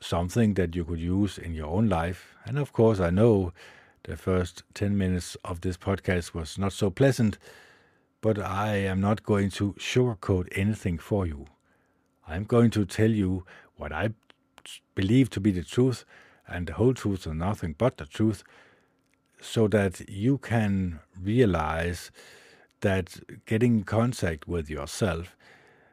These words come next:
uh, meditating on love and kindness, and of course also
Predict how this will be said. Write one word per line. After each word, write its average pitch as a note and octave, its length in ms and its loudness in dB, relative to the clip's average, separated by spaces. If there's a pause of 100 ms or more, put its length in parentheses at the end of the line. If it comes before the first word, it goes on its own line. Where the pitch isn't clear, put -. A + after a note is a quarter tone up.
(240)
uh, F2 340 -6 (460)
meditating G#2 680 2
on F2+ 500 0
love E2 120 -2
and E2+ 140 -2
kindness, - 720 -6 (720)
and F2+ 140 -4
of F2+ 160 -2
course G#2 320 2
also F#2 640 0